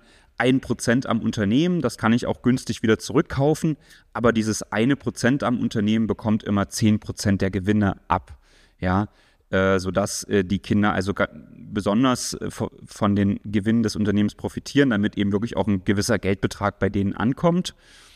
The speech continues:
Und, äh, das ist natürlich dann was, wo es, äh, herausfordernd wird, dass das akzeptabel ist. Und da hat sich durch die Rechtsprechung so eine Grenze herausgebildet, und zwar liegt die bei fünfzehn Prozent des tatsächlichen Wertes, das den Kindern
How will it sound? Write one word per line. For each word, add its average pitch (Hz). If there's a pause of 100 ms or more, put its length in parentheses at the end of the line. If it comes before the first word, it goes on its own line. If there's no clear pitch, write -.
(400)
Und, 101
äh, 98
das 95
ist 107
natürlich 110
dann 98
was, 101
wo 101
es, -
äh, 98
herausfordernd 104
wird, 165
dass -
das -
akzeptabel -
ist. 160 (420)
Und 95
da 98
hat 98
sich - (300)
durch 101
die -
Rechtsprechung 107
so 101
eine 95
Grenze 113
herausgebildet, 117
und -
zwar 104
liegt 107
die 110
bei 98
fünfzehn 143
Prozent 120
des -
tatsächlichen 101
Wertes, 101
das -
den 98
Kindern 104